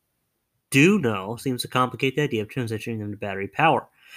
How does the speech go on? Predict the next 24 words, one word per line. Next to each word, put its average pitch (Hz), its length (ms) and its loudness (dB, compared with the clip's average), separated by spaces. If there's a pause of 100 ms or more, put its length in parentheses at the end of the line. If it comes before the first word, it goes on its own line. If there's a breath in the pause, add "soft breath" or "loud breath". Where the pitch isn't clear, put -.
(320 loud breath)
General 185 220 6
Motors 165 380 6
holds 147 300 6
the 165 60 -2
contract 131 540 2
for - 60 -10
the 123 100 -4
current 107 360 -10
Beast, 143 240 4
a 135 60 -4
family 131 300 -2
of 139 40 -4
identical 123 480 -4
limo-like 110 420 -6
vehicles 127 380 0
that 120 140 -2
ride 107 160 -2
on 110 100 -4
commercial 107 320 -10
truck 147 260 -2
platforms 127 420 0
and 123 100 -4
wear 110 140 -4
Cadillac 101 480 -8